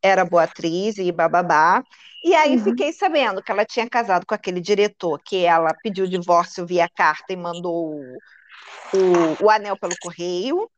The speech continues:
Speaker 2: Uhum.
Speaker 1: que ela morou com um cara que, é, no Canadá, que era um chefe, né? No caso, chefe de cozinha, não é chefe dela, chefe de cozinha,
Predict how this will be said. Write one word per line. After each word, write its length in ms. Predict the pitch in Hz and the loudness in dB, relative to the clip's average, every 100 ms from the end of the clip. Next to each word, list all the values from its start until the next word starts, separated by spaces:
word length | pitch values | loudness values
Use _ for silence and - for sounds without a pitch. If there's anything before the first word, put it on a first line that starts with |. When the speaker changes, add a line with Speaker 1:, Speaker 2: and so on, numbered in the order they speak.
| _ _ _ - | _ _ _ -2
Speaker 2:
Uhum. 340 | 262 247 247 | 2 4 4
Speaker 1:
que 160 | 240 330 | 4 4
ela 280 | 294 285 277 | 4 4 2
morou 520 | 311 339 311 247 226 | 4 4 6 4 2
com 300 | - 233 226 | -4 -12 -12
um 40 | |
cara 600 | 247 247 202 190 180 165 _ | -10 -4 -2 -2 -2 -6 _
que, 180 | _ 190 | _ -16
é, 480 | - 175 180 175 170 | -6 -4 -2 -2 -4
no 100 | 185 | -6
Canadá, 600 | 196 226 226 208 185 170 | -6 -4 -2 2 4 2
que 120 | 175 226 | 0 -4
era 140 | 196 | -4
um 80 | 208 | -4
chefe, 640 | - - 185 226 - 359 440 - _ | -4 2 2 2 -2 -2 -2 -2 _
né? 280 | 190 202 240 | -6 -2 -2
No 100 | 254 | -2
caso, 240 | 254 185 185 | -4 -4 -2
chefe 260 | - 208 | -2 -2
de 100 | - | -4
cozinha, 460 | - 175 165 170 208 | -10 -8 -4 -2 -2
não 80 | 208 | -2
é 60 | |
chefe 360 | 190 - 196 - | -2 0 -2 0
dela, 260 | 170 143 139 | 2 2 0
chefe 260 | - 185 | -6 -6
de 80 | 190 | -8
cozinha, 680 | - - _ 180 151 170 | -16 -20 _ -10 -6 -4